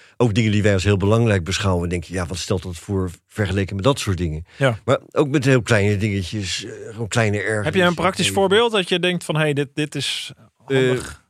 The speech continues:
Speaker 1: nou ja,
Speaker 2: Dit is wat
Speaker 1: wel een
Speaker 2: Epictetus, eh, mij vertelt en
Speaker 1: wel
Speaker 2: dit
Speaker 1: een
Speaker 2: past
Speaker 1: heel
Speaker 2: toe.
Speaker 1: klein voorbeeld. Mijn jongste dochter heeft ook filosofie gestudeerd.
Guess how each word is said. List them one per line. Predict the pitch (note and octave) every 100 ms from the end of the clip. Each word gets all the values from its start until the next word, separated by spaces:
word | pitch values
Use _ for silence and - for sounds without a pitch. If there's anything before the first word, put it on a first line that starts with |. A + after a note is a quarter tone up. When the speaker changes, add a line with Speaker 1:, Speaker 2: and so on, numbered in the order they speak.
| _
Speaker 1:
nou | - C#3+
ja, | C#3
Speaker 2:
Dit | C#3 E3+
is |
wat | E3
Speaker 1:
wel | E3
een | D3
Speaker 2:
Epictetus, | D#3+ - G3 G3 E3 -
eh, | F3+
mij | F3+ F3+ F3+
vertelt | - - E3 F3
en | F3
Speaker 1:
wel | D3
Speaker 2:
dit | C#3
Speaker 1:
een |
Speaker 2:
past | A2
Speaker 1:
heel | B2+ D#3+
Speaker 2:
toe. |
Speaker 1:
klein | B2+ B2 A2+
voorbeeld. | A2 A2+ A2 E2+
Mijn | A2+ A2+
jongste | C3+ A2+ A2+
dochter | G#2+ A2 - G2+
heeft | G2 F2+ -
ook | F2+ F#2+
filosofie | A#2+ G#2 F#2+ F#2+ F#2
gestudeerd. | E2 - D#2+ F2 G2+